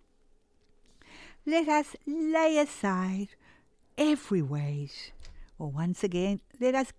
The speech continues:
get rid of every weight and the sin which doth so easily beset us, and let us run with patience the race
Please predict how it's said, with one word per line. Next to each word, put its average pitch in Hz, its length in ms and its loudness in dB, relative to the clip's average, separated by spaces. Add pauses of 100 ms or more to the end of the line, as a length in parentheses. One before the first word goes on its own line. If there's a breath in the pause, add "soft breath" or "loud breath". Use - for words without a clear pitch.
(140)
get 349 300 0
rid 196 260 4
of 180 340 -4 (580 soft breath)
every 339 580 -2
weight 262 360 -2
and 220 120 0
the 240 80 -6
sin 370 880 0 (640 loud breath)
which - 280 -6
doth 302 240 -2
so 285 300 0 (140)
easily 302 600 2
beset 254 720 -6
us, 214 280 -8 (480 loud breath)
and 208 180 4
let 202 160 4
us 165 240 -2
run 320 1080 0
with 311 200 -2
patience 151 800 -6 (400 loud breath)
the 147 120 -2
race 180 720 0